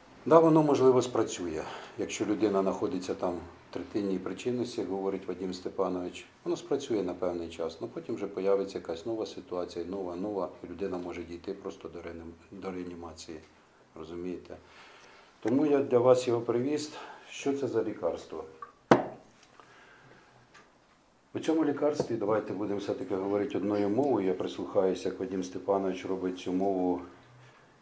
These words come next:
енеології, щоб ми розмовляли одною мовою і розуміли її. Тут є і стверджуюча сила, і сила, яка трансформує певні речі. Тут є корені,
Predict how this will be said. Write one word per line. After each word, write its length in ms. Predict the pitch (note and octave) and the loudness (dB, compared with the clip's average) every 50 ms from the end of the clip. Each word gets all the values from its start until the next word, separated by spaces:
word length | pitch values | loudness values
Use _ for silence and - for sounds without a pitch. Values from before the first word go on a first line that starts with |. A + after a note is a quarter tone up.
| - | -6
енеології, 600 | F2+ F2+ F#2 F#2+ G2 G#2 A#2 A#2+ A2+ A2 A2+ A2 - | -2 0 2 4 4 4 4 2 2 4 2 2 0
щоб 200 | - - F#2+ F#2 | 0 -4 -2 -2
ми 100 | G2 F#2 | 0 0
розмовляли 560 | F#2 F2 F2+ F#2+ F#2+ F#2+ G2 G2 F#2+ F#2 F#2 | 0 0 0 0 4 6 6 6 6 6 4
одною 280 | F2 G2+ A#2+ B2+ B2+ | 2 2 2 2 2
мовою 360 | A#2 A2+ A2 A2 G#2 G2+ G2 F#2+ - | 2 2 0 0 0 -2 -2 -4 -6
і 40 | G2+ | -8
розуміли 560 | F#2 F#2+ F2 F#2 F#2+ F#2+ G2 G2 G2 F#2 F#2 | -8 -6 -4 -2 -2 -2 0 0 0 0 0
її. 340 | F#2 F2+ F2+ F2+ F2+ F2+ F2+ F2 - - - - | 0 0 2 2 2 2 0 -2 -6 -14 -20 -10
Тут 240 | - C3+ B2+ - A#2+ | -6 -4 -4 -2 -2
є 40 | A2 | -2
і 260 | - - - - A#2+ | -4 -4 -8 -10 -12
стверджуюча 720 | - - - A#2+ B2+ B2+ A#2+ A#2 A#2 A#2 A2+ - A#2 A2+ | -10 0 4 6 6 6 6 4 0 -2 -2 0 0 -2
сила, 460 | A2 - - A2 G#2+ G#2 G2+ G2 G2 - - - - - - - - - - - - - - - | -2 -2 -4 -2 0 2 2 2 0 -2 -8 -16 -20 -20 -20 -20 -20 -20 -20 -20 -20 -20 -16 -8
і 200 | - A2 A2 G#2+ G#2+ A2 G#2+ - - - - - - - - - - - - | -4 -4 -2 -2 -4 -6 -10 -16 -20 -20 -20 -20 -20 -20 -20 -20 -20 -18 -14
сила, 340 | - - - A2+ G#2+ G#2 G2+ | -4 0 4 4 6 6 4
яка 220 | G2 - G#2 G2 | 4 4 2 2
трансформує 720 | - - - - - - - G2+ G2 G2 F#2 F2+ E2+ E2 | 2 0 -2 -2 -2 -2 -2 -2 0 2 2 0 0 -2
певні 380 | - - E2+ E2 E2 E2 E2 E2 | -2 -2 -2 -2 -2 -2 -4 -2
речі. 340 | E2+ E2 D#2 - - - - D#2 D2+ - - - - - - - - - - - - - - - - - - - - | 0 0 0 -2 -4 -8 -12 -12 -16 -16 -18 -20 -20 -20 -20 -20 -20 -20 -20 -20 -20 -20 -20 -20 -20 -20 -20 -16 -4
Тут 240 | - D3+ D3+ - - | -2 0 0 2 2
є 80 | C3 - - - | 2 0 0 0
корені, 480 | - G#2 G2 G2 G2 F#2+ F#2+ F#2+ G2+ G2+ | 2 4 4 6 4 4 2 2 -2 -4